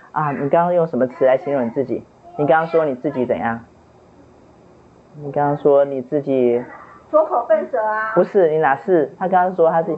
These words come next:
Speaker 1: 资质不好。<laughs> 我发现上帝很喜欢找资质不好的人。<laughs> 对，因为我觉得那是，就是你自认为资质不好。我觉得上帝的意思不是说他喜欢找笨的人，我觉得上帝不会找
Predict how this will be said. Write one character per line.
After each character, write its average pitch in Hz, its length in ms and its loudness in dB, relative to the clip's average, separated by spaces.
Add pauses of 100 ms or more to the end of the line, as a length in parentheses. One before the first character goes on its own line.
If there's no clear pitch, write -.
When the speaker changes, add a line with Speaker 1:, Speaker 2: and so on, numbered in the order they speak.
(140)
Speaker 1:
资 311 220 2
质 175 160 0
不 202 180 4
好。 160 240 2 (160)
<laughs> 494 1300 4
我 294 140 6
发 285 140 4 (100)
现 349 260 2 (280)
上 285 200 4
帝 285 140 4
很 240 160 4
喜 302 140 2
欢 254 180 4
找 175 160 2
资 254 240 2
质 175 160 -2
不 196 140 4
好 190 200 4
的 180 140 4
人。 202 240 4 (600)
<laughs> 640 520 0
对， 262 220 6
因 294 120 2
为 320 80 6
我 226 160 4
觉 214 140 2
得 254 120 2
那 262 180 2
是， 247 200 0
就 - 140 0
是 - 140 0 (160)
你 180 160 0 (160)
自 240 240 2
认 185 240 2
为 135 160 2
资 165 180 -2
质 139 160 0
不 139 140 0
好。 131 180 -2
我 165 80 6
觉 208 140 4
得 269 100 4
上 247 220 2
帝 233 100 2
的 175 80 4
意 196 200 0
思 190 160 0
不 156 120 0
是 185 180 4
说 185 180 2
他 180 120 2
喜 - 140 -10
欢 151 180 -2
找 127 100 2 (100)
笨 123 200 -2
的 85 100 -2
人， 52 200 -2 (320)
我 170 100 4
觉 196 60 6
得 226 60 4
上 214 180 0
帝 196 80 -2
不 185 100 0
会 151 100 4
找 151 180 2